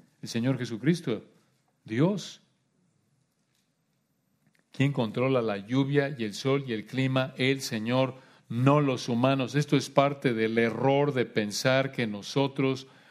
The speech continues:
podemos controlar el clima. No podemos salvar al planeta. Eso es ridículo. Ridículo. Por favor, Él hace salir su sol sobre malos y buenos, hace llover sobre justos e injustos.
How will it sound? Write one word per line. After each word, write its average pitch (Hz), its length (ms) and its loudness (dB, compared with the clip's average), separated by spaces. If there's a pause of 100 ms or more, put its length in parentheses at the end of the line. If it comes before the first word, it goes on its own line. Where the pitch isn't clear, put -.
(160)
podemos 131 580 2
controlar 120 640 0
el 117 200 -4
clima. 131 560 0
No 143 340 2
podemos 131 540 0
salvar 120 400 2
al 120 180 -2
planeta. 123 600 -2
Eso 127 200 -4
es 120 100 -2
ridículo. 110 880 -6 (2250)
Ridículo. 107 720 -2 (1500)
Por 113 160 0
favor, 131 600 2
Él 156 200 6
hace 156 180 2
salir 143 300 2
su 135 100 -6
sol 160 260 4
sobre 135 220 -2
malos 147 320 2
y - 20 0
buenos, 143 340 4
hace 147 200 2
llover 143 240 4
sobre 131 240 0
justos 151 400 0
e 131 40 0
injustos. 131 720 -2